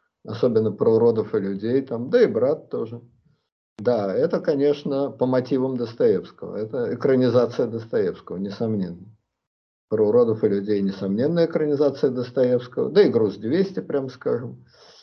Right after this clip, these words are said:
Вот. А, значит, «Брат» — это, конечно, в меньшей степени экранизация Достоевского. Но если бы не было Достоевского, то, конечно, не было бы Балабанова.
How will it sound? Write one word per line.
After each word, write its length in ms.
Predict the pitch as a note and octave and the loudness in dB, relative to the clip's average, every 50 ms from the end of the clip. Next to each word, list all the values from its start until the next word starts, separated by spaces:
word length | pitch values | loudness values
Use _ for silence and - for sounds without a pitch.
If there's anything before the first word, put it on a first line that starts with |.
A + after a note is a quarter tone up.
| _ _ _ _ - | _ _ _ _ -10
Вот. 640 | - B2 A#2+ B2 B2+ B2+ A#2+ A#2+ A2+ G#2+ A#2+ - - | -8 -6 -4 0 2 4 4 4 4 2 -2 -8 -6
А, 260 | - A2 A#2 A#2+ A#2+ A#2 | -4 -2 0 0 0 0
значит, 640 | - C3+ B2 A#2 A2 A2+ - - B2+ A2+ A2 A2+ - | 0 0 0 0 0 -2 -2 0 0 0 -2 -2 -4
«Брат» — 680 | B2 A2 A2 G#2+ G#2+ A#2+ B2+ C#3+ D#3+ F3 F3 - - - - | -2 -2 0 0 0 0 2 2 0 0 -2 -8 -16 -8 -4
это, 240 | B2 A#2+ A#2 A#2 A#2 | -2 -2 -2 -2 -4
конечно, 460 | - B2 A2+ A2 G#2 G2 - - A#2 | -4 -2 -2 -2 -2 -2 -2 -4 -4
в 60 | A2+ | -2
меньшей 380 | C#3+ F#3+ G#3+ F#3 - - C#3 - | 2 2 2 2 0 -2 -4 -4
степени 500 | - - A#2 G2 - - G2+ F#2+ F2+ F#2 | -2 -2 -2 -2 -2 -4 -6 -6 -6 -8
экранизация 640 | - G2+ G2 F#2+ F#2+ F#2 G2 F#2 F2 - - G2 | -8 -6 -4 -4 -2 -2 -2 -4 -4 -6 -8 -10
Достоевского. 760 | F2+ F#2 F#2 - - G#2 G2 F#2+ F#2 - - - B2 A2+ A#2+ | -8 -8 -10 -6 -2 0 0 0 0 -4 -4 0 2 2 2
Но 300 | B2 B2+ C3 C3 D#3 D#3+ | 2 2 4 4 4 4
если 340 | D3+ C#3 C#3 C3 C3 - D3 | 6 6 4 4 4 2 -2
бы 140 | A2+ A#2+ B2 | 0 0 2
не 160 | B2 B2 B2+ | 2 2 2
было 240 | B2 B2 A#2 G#2+ G#2 | 2 2 2 2 2
Достоевского, 720 | G#2+ A2 G#2 - - A#2+ A2+ A#2+ C3 - - - C#3+ A#2 | 0 -2 -6 -2 0 0 0 0 0 -4 -6 -6 -6 -6
то, 100 | - A2+ | -8 -10
конечно, 440 | - - G#2+ G#2+ G#2 G2 - - A#2+ | -10 -6 -4 -4 -4 -6 -6 -6 -4
не 120 | G2+ G2 | -2 -2
было 220 | F#2+ G2 G2+ G2 F#2+ | -2 -2 -2 -4 -4
бы 100 | G2 F#2+ | -6 -8
Балабанова. 600 | F#2+ G2+ G2 G2+ G2 G2 G2 - E2+ - B2 - | -8 -8 -6 -6 -8 -8 -10 -12 -14 -16 -18 -20